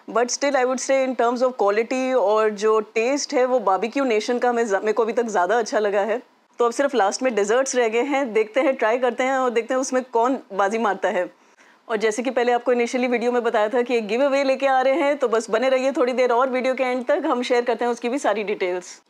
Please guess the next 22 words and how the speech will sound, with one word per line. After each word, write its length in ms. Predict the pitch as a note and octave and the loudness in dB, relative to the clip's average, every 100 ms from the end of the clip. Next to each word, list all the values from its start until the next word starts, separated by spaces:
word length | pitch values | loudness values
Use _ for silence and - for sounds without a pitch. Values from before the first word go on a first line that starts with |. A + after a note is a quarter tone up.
| _ _ - | _ _ -6
तो 60 | |
अब 80 | A3 | -4
शुरुआत 380 | G#3+ A#3 A#3 C4 | -2 0 2 2
करते 220 | C4+ C4+ | 0 0
हैं 160 | C#4+ B3+ | 0 2
desserts 420 | G#3+ A3+ B3 B3+ | 2 2 2 0
की, 300 | - D4 E4 | -4 -2 -2
और 380 | - F#3+ G3+ G#3 | 0 2 2 0
इस 160 | A#3 | -2
plate 280 | - A3+ B3 | -2 -2 0
में 100 | C4 | 0
जो 120 | B3 | 0
है 140 | B3+ B3+ | 2 2
मैंने 220 | B3+ B3 | 2 0
सारे 300 | B3 A3+ C4+ | 2 2 2
desserts 500 | A3 A3 A#3 B3+ B3 | 0 0 2 0 0
barbecue 360 | G#3 G3 A#3 B3+ | 0 0 -2 -2
nation 340 | A3 - A#3+ | -2 -2 -2
के 140 | B3 | -2
रख 260 | B3 G#3 G3+ | 0 -2 0
लिए 160 | B3 A#3+ | 0 2
हैं। 180 | B3+ | 0